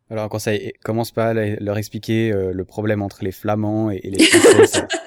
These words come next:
<laughs> ça va pas les intéresser. <laughs> Non, mais c'est, c'est génial, euh, ça va faire plein de petits, euh, globetrotters belges d'ici quelques années, c'est excellent, c'est, c'est vraiment bien. <laughs> Non, ça fait partie d'éducation aussi, justement, de l'ouverture au monde, euh, c'est,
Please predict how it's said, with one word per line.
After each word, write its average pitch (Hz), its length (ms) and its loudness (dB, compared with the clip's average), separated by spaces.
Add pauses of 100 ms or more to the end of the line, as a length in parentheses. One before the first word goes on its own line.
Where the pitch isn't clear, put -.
(120)
<laughs> - 340 -10
ça - 160 -4
va 107 100 2
pas 117 120 -2
les 117 160 0
intéresser. 104 540 -2 (180)
<laughs> - 1000 -4
Non, 127 160 2
mais 135 120 2
c'est, 113 240 -2
c'est 110 140 -4
génial, 117 380 2
euh, 95 200 -2 (300)
ça - 200 -4
va 104 80 0
faire 98 200 -6
plein 127 200 -2
de 123 40 -2
petits, 113 460 -4
euh, 98 300 -2 (100)
globetrotters 110 640 -4
belges 107 320 -2
d'ici 107 240 -12
quelques 107 320 -4
années, 110 260 0
c'est 101 200 -6
excellent, 101 420 -4 (240)
c'est, 98 320 -8
c'est - 140 -8
vraiment 110 260 -2
bien. 104 300 -4 (260)
<laughs> 269 60 2 (720)
Non, 127 80 -2
ça 147 100 -4
fait 127 80 0
partie 107 240 -2
d'éducation 127 520 -2
aussi, 110 180 -4
justement, 104 300 -4
de 104 60 -4
l'ouverture 107 440 -2
au 101 80 0
monde, 117 280 0
euh, 90 140 -6
c'est, 92 340 -8